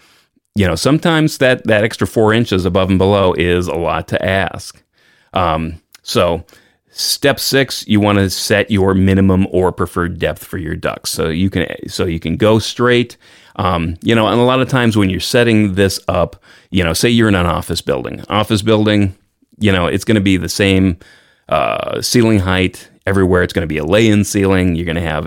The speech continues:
everything's gonna be roughly, you know, very similar. So you might only have to do one of these ceiling sandwiches, but you're, you might have to do more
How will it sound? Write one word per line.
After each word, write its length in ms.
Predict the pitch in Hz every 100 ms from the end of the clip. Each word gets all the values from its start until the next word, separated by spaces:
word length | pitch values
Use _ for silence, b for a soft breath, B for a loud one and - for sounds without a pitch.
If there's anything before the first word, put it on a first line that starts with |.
| -
everything's 420 | 98 95 92 85
gonna 180 | 92 85
be 200 | 82 - B B B
roughly, 640 | 98 98 - 98 92 87 b b b b -
you 140 | 98
know, 60 | 80
very 280 | 90 104 95
similar. 480 | - 95 90 90 87
So 140 | 117
you 100 | 113
might 220 | 117 120
only 260 | 113 110 101
have 140 | 95
to 80 | 98
do 120 | 92
one 200 | 90 92
of 80 | 92
these 160 | 90 -
ceiling 280 | 73 69
sandwiches, 540 | - 92 92 85 64 -
but 260 | 104 101 104
you're, 160 | 113
you 260 | - 107 107
might 440 | 104 104 107 117
have 280 | - 92 92
to 100 | 98
do 200 | 85 87
more 680 | 87 90 107 123 92 73